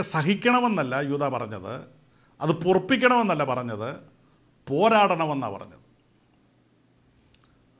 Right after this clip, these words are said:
നിങ്ങൾ പൊരുതണം, നിങ്ങളതിനെ എതിർക്കണം,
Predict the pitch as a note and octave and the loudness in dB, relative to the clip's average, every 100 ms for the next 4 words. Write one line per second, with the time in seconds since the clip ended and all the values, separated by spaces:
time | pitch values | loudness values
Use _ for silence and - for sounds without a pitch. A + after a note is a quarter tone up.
0 | - D3+ G#3+ G#3+ G3 A#3 A3 C3 - - | -6 0 2 6 6 8 4 2 -10 -20
1 | - - - - - - - - - - | -20 -20 -20 -20 -20 -20 -20 -20 -20 -20
2 | - - - - C#3+ G#3+ G#3 A3 G#3+ G3 | -20 -20 -20 -8 0 4 6 6 6 8
3 | A3+ A3+ A3+ - | 6 2 -2 -4